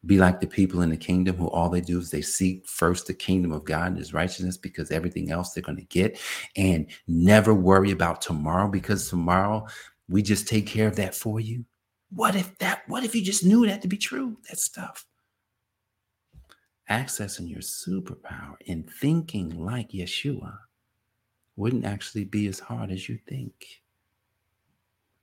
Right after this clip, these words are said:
He didn't think it was robbery to, to actually, because he was in the form of man, to, to actually believe that he was God, even though at the time,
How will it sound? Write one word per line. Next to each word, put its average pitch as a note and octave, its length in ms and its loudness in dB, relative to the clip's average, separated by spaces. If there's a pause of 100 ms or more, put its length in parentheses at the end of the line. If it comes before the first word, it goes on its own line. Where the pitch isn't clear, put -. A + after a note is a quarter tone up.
(160)
He E3+ 220 4
didn't G2+ 320 2
think G#2+ 220 -2
it - 100 -4
was G2 180 -4
robbery F#2+ 840 -4 (720)
to, - 280 -2 (380)
to - 340 0
actually, B2 440 0
because A2 480 2
he D3 100 2
was B2 180 4
in G#2+ 120 4
the G2 80 -2
form B2 440 0
of F#2+ 140 -2
man, G#2 540 -2
to, G2+ 200 -4 (240)
to - 280 -2
actually B2 340 2
believe G#2 680 2
that A#2+ 180 2
he C#3 120 4
was C3+ 160 0
God, E3 360 -6 (840)
even F3 260 12
though D#3+ 300 6
at D3 140 0
the C#3+ 80 -2
time, D3 520 -4